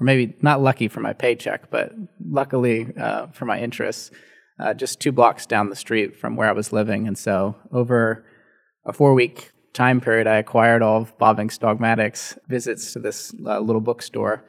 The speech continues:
primarily because he had just come out in English. Uh, his Reformed Dogmatics were translated from two thousand eight to two thousand thirteen. And so I was aware that he existed,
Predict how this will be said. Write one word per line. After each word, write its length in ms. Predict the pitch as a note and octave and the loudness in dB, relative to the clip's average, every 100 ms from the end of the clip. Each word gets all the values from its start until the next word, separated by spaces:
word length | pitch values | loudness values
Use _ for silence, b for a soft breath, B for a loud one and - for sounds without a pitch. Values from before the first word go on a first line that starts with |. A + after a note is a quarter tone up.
| b b b b | b b b b
primarily 400 | - C#3+ D#3+ F#3+ | 2 4 8 6
because 320 | D#3 C#3 C3 | 4 4 2
he 80 | - | 6
had 140 | B2 A#2+ | 2 4
just 400 | D3+ D#3+ - - _ _ - | 2 2 -6 -18 _ _ -2
come 180 | C3 | 2
out 260 | B2+ B2+ B2+ | 4 4 2
in 160 | B2+ B2 | 0 0
English. 480 | B2+ C3 C3 - - | 4 4 2 -4 -8
Uh, 180 | B2+ A2+ | -4 -4
his 140 | A#2 | -4
Reformed 360 | A#2 A2+ C3 A#2+ | -8 -6 -4 2
Dogmatics 500 | A2+ G#2+ A2 A2 - | 2 2 -2 -2 -6
were 80 | A#2 | -10
translated 500 | - A2 G#2+ A2 G#2+ | -4 -4 -2 -4 -6
from 140 | A2+ | -10
two 120 | - | -6
thousand 340 | A2+ A2 G#2+ - | 0 0 -2 -6
eight 200 | A2 - | -6 -6
to 100 | - | -8
two 100 | - | -2
thousand 300 | A2 G#2+ A2 | -2 -2 -6
thirteen. 680 | A2+ - - A#2+ G#2+ A2 - b b b b - | -6 -8 -4 -2 -2 -4 -12 b b b b -12
And 100 | A2 | -4
so 140 | A#2+ | 0
I 80 | A2 | 2
was 460 | A2+ A2 A2+ - - | 2 0 -4 -6 -2
aware 460 | A#2 A#2+ C3+ D#3 | 0 4 6 6
that 220 | C#3 B2+ | 4 0
he 120 | B2 B2+ | 0 -2
existed, 720 | A#2 B2 B2 - E3 E3 | -4 -2 -2 2 0 0